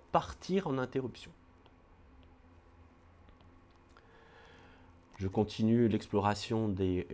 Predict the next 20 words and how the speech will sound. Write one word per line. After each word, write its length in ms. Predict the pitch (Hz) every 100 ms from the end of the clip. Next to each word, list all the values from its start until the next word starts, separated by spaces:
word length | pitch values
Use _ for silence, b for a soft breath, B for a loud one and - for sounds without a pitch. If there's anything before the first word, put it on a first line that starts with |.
| -
registres. 640 | 104 123 185 214 - - -
Le 140 | 117
registre 460 | 123 127 120 117 -
M 180 | 104 95
T 140 | 107
V, 160 | 107 196
qu'on 160 | - 101
en 140 | 95
a 100 | 98
parlé 320 | 98 107 110
tout 160 | 110 98
à 80 | 101
l'heure, 280 | 104 180 -
c'est 140 | -
le 60 | 104
registre 360 | 107 113 170 131
dans 100 | 98
lequel 420 | 98 196 180 185 - _ - -
il 140 | 117
faut, 460 | 101 - 120 165